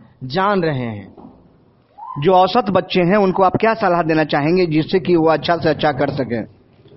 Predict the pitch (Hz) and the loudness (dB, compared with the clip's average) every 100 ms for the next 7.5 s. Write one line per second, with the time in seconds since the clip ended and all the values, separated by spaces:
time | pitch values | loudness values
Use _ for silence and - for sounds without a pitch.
0 | - - - 67 - - - - - - | -20 -20 -18 -16 -14 -16 -16 -18 -20 -20
1 | _ - 180 202 - - 254 240 240 - | _ -2 0 0 -2 0 2 2 0 2
2 | 247 254 254 247 - 190 220 226 233 - | 2 4 2 -2 -2 2 4 4 2 0
3 | - - 240 262 - 226 226 226 226 208 | -4 2 2 2 0 2 2 2 2 0
4 | 214 220 214 208 202 190 190 202 202 180 | 0 0 0 0 2 0 0 -4 0 0
5 | 180 170 170 147 135 123 113 101 _ _ | 0 -2 -2 -2 -2 -2 -4 -8 _ _
6 | 160 170 190 196 196 247 202 190 196 190 | -4 -2 0 0 0 -2 2 2 0 -2
7 | 185 180 151 120 | 0 0 -2 -4